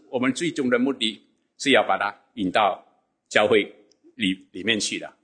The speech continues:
星期一到星期五在教会里面做功课啊，那星期六做什么呢？星期六叫他们再回来，我们就开始这个快乐成长班哈。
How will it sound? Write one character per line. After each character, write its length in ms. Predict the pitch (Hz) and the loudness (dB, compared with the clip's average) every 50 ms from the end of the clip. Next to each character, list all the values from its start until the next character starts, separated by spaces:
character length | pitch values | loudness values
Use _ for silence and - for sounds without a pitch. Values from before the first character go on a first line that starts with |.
| _ _ _ _ _ _ _ _ _ _ _ _ _ _ _ _ _ _ _ _ _ _ _ _ _ _ _ _ _ _ _ _ _ _ _ _ _ _ _ _ _ _ _ _ _ _ _ | _ _ _ _ _ _ _ _ _ _ _ _ _ _ _ _ _ _ _ _ _ _ _ _ _ _ _ _ _ _ _ _ _ _ _ _ _ _ _ _ _ _ _ _ _ _ _
星 220 | - - 269 285 | 4 6 6 6
期 140 | 277 - 202 | 6 4 2
一 280 | 190 254 262 220 - - - - - - | 0 -2 -4 -4 -6 -12 -14 -16 -16 0
到 160 | _ 233 240 202 | _ 4 4 4
星 180 | 214 214 196 | 2 0 -2
期 200 | 190 - 185 156 | -2 0 2 2
五 220 | 135 120 131 131 - - _ _ _ _ | 2 2 0 -4 -8 -18 _ _ _ _
在 400 | - - 202 196 185 170 165 139 - - - _ _ _ _ _ _ _ _ _ _ _ - - _ _ _ _ _ _ _ _ - _ _ - | 2 4 6 8 8 6 4 2 -2 -8 -16 _ _ _ _ _ _ _ _ _ _ _ -20 -20 _ _ _ _ _ _ _ _ -20 _ _ 2
教 160 | - 202 180 | 4 6 6
会 140 | 160 170 180 | 8 6 6
里 120 | 147 127 120 | 6 4 2
面 260 | 135 151 143 135 139 | 2 0 -2 -4 -2
做 140 | - 151 131 | -2 -2 -2
功 200 | - 139 120 120 | 0 -2 -4 -4
课 160 | - - 160 139 110 - - - _ _ _ _ _ | 0 2 2 2 2 0 -6 -14 _ _ _ _ _
啊， 200 | 120 - - _ _ _ _ _ _ _ _ _ _ | -12 -12 -12 _ _ _ _ _ _ _ _ _ _
那 100 | 247 254 | 2 4
星 240 | 240 - - 262 247 | 6 6 4 4 4
期 160 | - 214 208 | 4 4 4
六 200 | 214 262 254 247 | 6 4 4 4
做 120 | 254 254 | 2 2
什 160 | 233 - 175 156 | 2 2 2 2
么 100 | 165 165 | 2 0
呢？ 140 | 170 165 - - _ | -2 -4 -6 -14 _
星 200 | - - 247 240 | -2 0 2 4
期 140 | - 202 190 | 4 4 4
六 200 | 226 240 214 180 | 4 4 2 2
叫 180 | - 220 214 | 2 0 2
他 100 | 214 185 | 2 2
们 120 | 170 165 156 | 0 2 2
再 160 | 220 190 160 | 2 2 2
回 180 | - 127 135 | 2 2 0
来， 300 | 139 127 110 120 139 - _ _ _ _ _ _ _ _ _ _ _ | 2 0 -2 -4 -6 -12 _ _ _ _ _ _ _ _ _ _ _
我 120 | - 175 170 | 2 4 6
们 120 | 185 185 | 6 6
就 100 | 214 226 | 6 4
开 160 | - - 175 165 | 4 4 2 2
始 220 | - 160 143 135 | 2 0 0 -2
这 80 | 147 185 | -4 0
个 140 | 185 185 | 0 -2
快 220 | 170 - - 180 165 | 0 2 0 2 2
乐 180 | 170 156 123 | 2 0 0
成 200 | - - 123 131 | 0 0 0 2
长 220 | 139 131 98 92 95 | 2 2 0 0 -2
班 160 | 104 104 107 | -4 -4 -4
哈。 220 | 120 113 - - | -8 -12 -16 -18